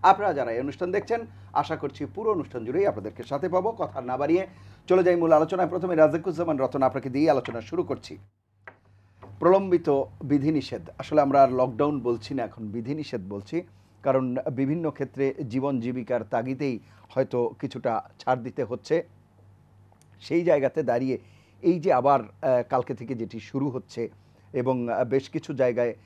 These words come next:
কিছুটা অসঙ্গতির কথাও বলা হচ্ছে, যেমন বিশেষ করে যদি আমরা গণপরিবহনের আলোচনাটা দিয়েই শুরু করি, যে জেলার ভেতরে হয়তো, অ, গণপরিবহন চলবে, মহানগরীতে চলবে, কিন্তু এক জেলা থেকে আরেক জেলায়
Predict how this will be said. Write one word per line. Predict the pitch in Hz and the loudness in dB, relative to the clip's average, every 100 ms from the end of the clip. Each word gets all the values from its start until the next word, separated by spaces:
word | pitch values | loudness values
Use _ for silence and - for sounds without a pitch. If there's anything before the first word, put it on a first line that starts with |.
| _ - | _ -8
কিছুটা | - 127 123 120 113 - | -6 -2 0 2 0 -4
অসঙ্গতির | 135 143 139 143 180 | -6 -6 -6 -6 -4
কথাও | 160 139 131 | -4 0 0
বলা | 117 117 | 0 -2
হচ্ছে, | 113 110 123 | -4 -8 -8
যেমন | 113 117 120 | -6 -6 -8
বিশেষ | 113 113 123 | -8 -10 -10
করে | - 123 117 - - 127 | -4 -4 -4 -12 -10 -2
যদি | 135 | 0
আমরা | 127 120 | 2 2
গণপরিবহনের | 107 131 131 139 131 127 131 - | 0 -4 -4 -4 -6 -6 -8 -6
আলোচনাটা | 127 123 123 113 117 | -6 -6 -8 -6 -8
দিয়েই | 107 139 156 | -4 -2 -2
শুরু | - 131 113 | -4 -8 -4
করি, | 110 107 - _ _ - | -4 -4 -10 _ _ -12
যে | 107 123 113 - _ _ _ 123 | -4 -2 -4 -8 _ _ _ -8
জেলার | 110 143 147 | 0 2 2
ভেতরে | 120 135 - 190 | 0 -8 -6 -4
হয়তো, | 165 156 135 120 | -4 -4 -4 0
অ, | 135 | 0
গণপরিবহন | 123 123 107 123 113 117 | 0 -4 -6 -6 -6 -6
চলবে, | 139 123 120 | -4 -2 -2
মহানগরীতে | 117 135 147 123 110 113 | -4 -8 -10 -12 -12 -10
চলবে, | 127 107 107 | -8 -6 -6
কিন্তু | 110 113 120 | -8 -8 -8
এক | 117 | -8
জেলা | 120 117 | -8 -8
থেকে | 117 117 | -8 -10
আরেক | 113 120 117 | -8 -8 -8
জেলায় | 113 110 | -6 -8